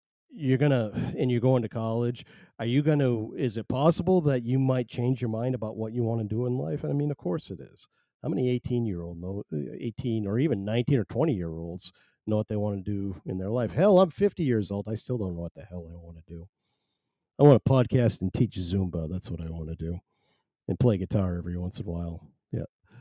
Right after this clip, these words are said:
Uh, let's see. An intern produces a bunch of crappy teachers and wonder why the kids aren't learning. Well, and a lot of that is, too, is just the structures that are, are in place in the public school systems.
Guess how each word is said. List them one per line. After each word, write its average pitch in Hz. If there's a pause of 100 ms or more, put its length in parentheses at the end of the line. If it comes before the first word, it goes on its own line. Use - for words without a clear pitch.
(1160)
Uh, 135
let's 131
see. 117
An 113
intern 202
produces 180
a 143
bunch 151
of 131
crappy 160
teachers 120 (480)
and 113
wonder 160
why 151
the 143
kids 143
aren't 117
learning. 113 (260)
Well, 156
and 160
a 170
lot 269
of 190
that 139
is, 123
too, 127
is 110
just 117
the 104
structures 110
that 98 (520)
are, 113
are 113
in 98
place 101
in 107
the 90
public 95
school 98
systems. 95